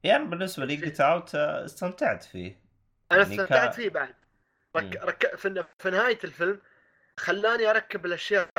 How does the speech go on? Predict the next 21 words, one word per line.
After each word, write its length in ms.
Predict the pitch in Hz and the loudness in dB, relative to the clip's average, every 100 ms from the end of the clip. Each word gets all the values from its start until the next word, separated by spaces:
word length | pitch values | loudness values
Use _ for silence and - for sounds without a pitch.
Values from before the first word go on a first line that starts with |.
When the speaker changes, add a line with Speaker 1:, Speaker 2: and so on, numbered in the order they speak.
| 131 | -6
Speaker 2:
خلاني 760 | - - 185 202 208 202 190 _ _ _ - | -6 -2 2 2 2 -2 -6 _ _ _ -12
أطلع 340 | 180 - 175 | -8 -2 -2
وأقول، 880 | 160 147 - 160 156 143 143 143 - | -2 -6 -12 -12 -10 -10 -10 -10 -12
أركب 480 | - 160 180 185 175 | -6 -4 -2 -4 -4
الأشياء 320 | 165 - 196 | -6 0 0
اللي 120 | 180 | 0
في 140 | 160 180 | -6 -6
مخي 420 | 185 - 143 120 - - - - | -6 -4 -8 -8 -16 -20 -20 -6
وأقول: 320 | 147 185 190 | 0 4 4
Speaker 1:
مم. 80 | 185 | 4
Speaker 2:
"ليش 460 | 202 196 - - | 0 0 -4 -6
هذا 120 | 185 185 | -4 -4
الشيء 340 | - 196 185 | -4 -6 -4
كان 220 | 190 175 | -4 -4
ه-، 280 | 165 160 160 _ _ _ _ | -6 -10 -12 _ _ _ _
بهذه 280 | 139 165 185 | -2 0 0
الطريقة 440 | 185 190 190 175 | 0 0 0 -2
ماشي؟" 420 | 170 160 135 110 - _ _ _ _ _ _ - | -2 -2 -2 -10 -20 _ _ _ _ _ _ 0
لكن 440 | 156 202 - 147 - _ _ _ _ | 2 2 -2 -8 -8 _ _ _ _
فيلم 220 | - 214 | 2 2
أص 500 | 180 202 180 - - | 2 -4 -4 -8 -20